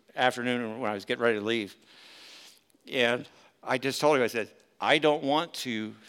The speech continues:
have to rely on you to speak as I'm speaking. I mean, I still do as we're doing this,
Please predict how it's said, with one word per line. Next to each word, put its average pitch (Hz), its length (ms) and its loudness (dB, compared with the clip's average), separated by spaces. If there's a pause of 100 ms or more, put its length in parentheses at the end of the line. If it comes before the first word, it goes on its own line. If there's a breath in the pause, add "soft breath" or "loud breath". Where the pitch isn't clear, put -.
have 127 240 0
to 120 140 -8
rely 120 420 4
on 107 200 -4
you 107 180 -6
to 104 120 -14
speak - 600 -8 (760 soft breath)
as 120 240 2
I'm 101 120 -2
speaking. - 500 -8 (600 soft breath)
I - 80 -4
mean, 127 140 6
I 143 60 8
still 214 260 6
do 143 320 2
as 110 100 0
we're 117 140 -4
doing 131 260 0
this, 98 220 0